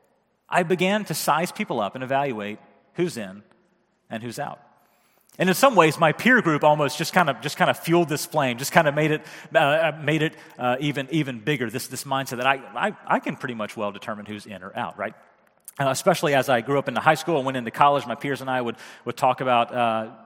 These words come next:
I, if you've ever been to North Carolina, there's, like, twenty-five brands of Baptist, <laughs> right? You gotta look at the sign, it's kinda fun.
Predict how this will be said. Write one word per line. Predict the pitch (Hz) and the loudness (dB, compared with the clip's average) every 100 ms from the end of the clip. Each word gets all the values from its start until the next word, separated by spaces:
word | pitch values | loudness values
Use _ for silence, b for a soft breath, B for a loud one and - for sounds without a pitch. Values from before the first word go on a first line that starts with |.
| _ _ - | _ _ 0
I, | 160 - | 0 0
if | 147 | -8
you've | 151 180 | -4 -2
ever | 165 | -2
been | 156 | -4
to | 139 | -6
North | 131 | -8
Carolina, | - 123 113 104 | -4 -4 -2 -4
there's, | 113 | -6
like, | 127 110 | -6 -6
twenty-five | - 143 135 123 110 107 | -8 -10 -4 -4 -4 -8
brands | 107 117 104 | -10 -10 -10
of | |
Baptist, | 101 101 104 117 127 | -6 -6 -6 -8 -4
<laughs> | |
right? | 127 | -2
You | 180 | 0
gotta | 156 | 0
look | 131 | -2
at | 131 | -4
the | 113 | -8
sign, | 135 123 | -2 -2
it's | 120 | -2
kinda | - 120 | -4 -2
fun. | 131 123 | -2 -4